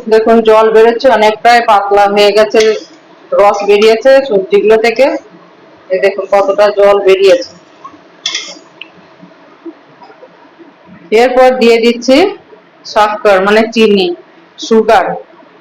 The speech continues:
পরিমাণ মতো একটু সুগার দিলাম, মানে চিনি দিলাম। আপনারা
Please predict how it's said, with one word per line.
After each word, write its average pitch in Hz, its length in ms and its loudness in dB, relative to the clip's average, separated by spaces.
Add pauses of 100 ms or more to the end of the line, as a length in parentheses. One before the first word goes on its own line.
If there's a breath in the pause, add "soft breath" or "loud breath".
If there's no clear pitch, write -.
(360)
পরিমাণ 214 380 0
মতো 220 200 0
একটু 220 220 -4
সুগার 233 280 0 (100)
দিলাম, 254 260 2 (320)
মানে 202 160 -6 (100)
চিনি 233 320 2
দিলাম। 277 220 2 (540)
আপনারা 208 320 2